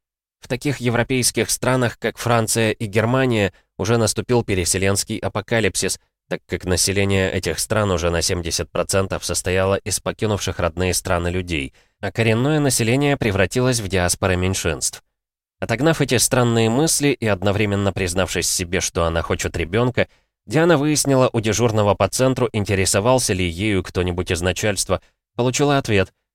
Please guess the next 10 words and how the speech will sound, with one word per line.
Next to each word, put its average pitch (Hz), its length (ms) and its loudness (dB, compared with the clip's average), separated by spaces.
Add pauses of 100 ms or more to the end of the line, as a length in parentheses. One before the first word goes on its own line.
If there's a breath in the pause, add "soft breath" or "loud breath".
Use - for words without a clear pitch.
(140)
"Никто 107 280 -2
не 107 120 0
звонил", 92 500 0 (340)
и 104 80 -4
отправилась 87 640 -2
в 82 140 -4
Мехико 104 480 -2
по 95 120 -4
подсказке - 600 -2
Оскара. 76 500 -4